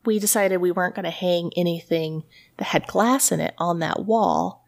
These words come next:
because we were worried, 'cause it would, like, things on that wall would start to shake. The hammering was so bad. And we were afraid that the things with glass would, like, fall off the wall and break. So we hung things that were,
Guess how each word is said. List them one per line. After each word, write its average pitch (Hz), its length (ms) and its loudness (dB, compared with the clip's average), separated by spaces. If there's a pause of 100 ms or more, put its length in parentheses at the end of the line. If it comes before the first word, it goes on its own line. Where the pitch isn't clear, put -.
(300)
because 170 680 0 (240)
we 185 160 2
were 165 140 2
worried, 226 420 2
'cause 202 120 0
it - 100 2
would, - 100 -4
like, 190 240 -2
things 220 300 2 (120)
on 185 140 0
that 170 160 -2
wall 185 200 0
would 175 120 2
start - 240 -4
to - 80 -6
shake. - 580 -2 (240)
The 160 120 0
hammering 156 400 -2
was 160 160 2
so - 140 2
bad. - 320 -6 (840)
And 185 440 2 (200)
we 214 100 4
were 185 100 6
afraid 170 340 4
that - 160 0 (100)
the 175 160 0 (300)
things 185 220 2
with 156 120 0
glass 156 320 0
would, 139 80 -2
like, - 200 -4
fall 151 160 2
off 143 140 -4
the 160 80 0
wall 143 200 2
and 139 100 -4
break. - 360 -6
So - 220 -6
we 185 80 0
hung 208 280 2
things 175 340 0
that - 160 -2
were, - 280 -4